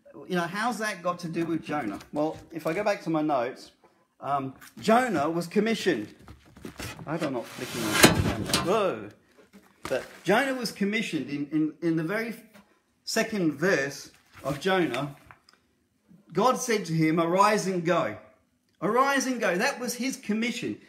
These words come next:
He'd been called. He had the call of God. He understood what God was telling him what to do. And God gave him the commission. This is the Old Testament version of the New Testament commission. Uh, uh,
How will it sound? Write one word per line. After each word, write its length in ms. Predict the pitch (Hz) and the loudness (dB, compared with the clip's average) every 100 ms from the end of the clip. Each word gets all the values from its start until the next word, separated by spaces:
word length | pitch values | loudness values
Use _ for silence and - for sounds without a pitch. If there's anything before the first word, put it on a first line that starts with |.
| - | -8
He'd 200 | - 202 | 0 0
been 340 | 202 196 175 - - _ _ | 0 -2 -4 -10 -20 _ _
called. 500 | - 269 185 185 311 302 - _ _ _ _ _ _ _ _ - | 2 2 2 -2 -4 -8 -16 _ _ _ _ _ _ _ _ -6
He 100 | 165 | 0
had 180 | 208 185 | 0 0
the 60 | |
call 420 | 170 - 285 269 196 | -4 -2 0 2 0
of 140 | 151 | 0
God. 360 | 131 135 214 - - _ _ _ - | -4 -2 -4 -8 -20 _ _ _ -4
He 100 | 185 | 2
understood 380 | 220 214 247 262 | 2 0 -2 0
what 180 | 240 175 | -2 -2
God 240 | 214 196 | 0 0
was 140 | 196 - | -2 -2
telling 260 | 214 220 | -4 -4
him 160 | 208 196 | -6 -4
what 200 | 190 196 | -6 -8
to 80 | 170 | -8
do. 460 | 151 214 135 170 175 - - _ - | 0 0 2 -2 -4 -18 -20 _ -2
And 500 | 185 190 185 190 160 | 0 0 -2 -6 -4
God 380 | 208 214 175 - - 170 | 0 0 -2 -10 -14 -2
gave 260 | 185 226 | 0 2
him 100 | 220 | 0
the 100 | 214 | -2
commission. 640 | - 220 233 226 196 117 - | 0 -2 -2 -2 -2 -4 -6
This 160 | 180 175 | -8 -6
is 80 | 170 | -2
the 140 | 180 | 2
Old 160 | 185 185 | 2 2
Testament 540 | 233 - 196 165 135 | -4 -4 0 -2 0
version 440 | 139 143 135 135 | -2 -2 0 -4
of 140 | 135 131 | -4 -4
the 140 | 139 | -4
New 160 | 156 170 | 0 -2
Testament 500 | 175 165 175 151 139 | -2 -6 -2 -4 -4
commission. 480 | 147 151 147 151 151 - _ - | -2 -2 -2 -6 -6 -16 _ -6
Uh, 160 | 160 - | -4 -2
uh, 200 | 156 | -6